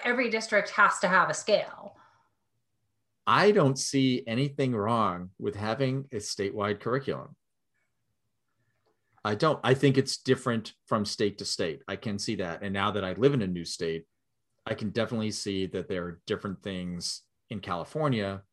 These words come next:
Speaker 2: that are just different than Maine.
Speaker 1: Well, when you talk about curriculum, though, you should clarify what that means to you,
Speaker 2: When,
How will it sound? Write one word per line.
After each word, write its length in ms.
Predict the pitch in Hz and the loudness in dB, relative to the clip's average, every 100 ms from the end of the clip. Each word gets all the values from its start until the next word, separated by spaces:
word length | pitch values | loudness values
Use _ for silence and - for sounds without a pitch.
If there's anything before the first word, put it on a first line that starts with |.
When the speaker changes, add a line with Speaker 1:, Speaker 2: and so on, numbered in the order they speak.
| _ _ _ - 101 | _ _ _ -18 -8
Speaker 2:
that 360 | 95 95 90 90 - _ | -2 -2 -2 -6 -14 _
are 160 | 101 98 | -4 -4
just 340 | 92 98 110 | -4 -8 -8
different 380 | 104 113 101 90 | -2 -2 -2 -6
than 180 | 92 85 | -6 -6
Maine. 320 | 85 80 143 - _ _ - - - - | -8 -10 -16 -20 _ _ -20 -18 -18 -6
Speaker 1:
Well, 300 | 262 320 302 | 6 8 8
when 180 | 320 311 | 6 4
you 160 | 339 | 4
talk 280 | 349 330 349 | 6 8 8
about 260 | 320 285 - | 8 4 4
curriculum, 800 | - 247 233 233 202 175 160 160 | 0 2 2 4 2 2 0 2
though, 160 | 156 | 2
you 140 | 151 170 | 2 0
should 200 | 208 202 | -6 -6
clarify 540 | - 202 214 214 185 | 0 2 2 2 2
what 180 | 180 165 | 2 2
that 240 | 170 165 | 2 2
means 680 | 165 156 151 175 170 - - - _ | -2 -8 -8 -12 -14 -14 -14 -16 _
to 120 | - 196 | -10 -6
you, 140 | 180 | -2
Speaker 2:
When, 100 | 180 | -4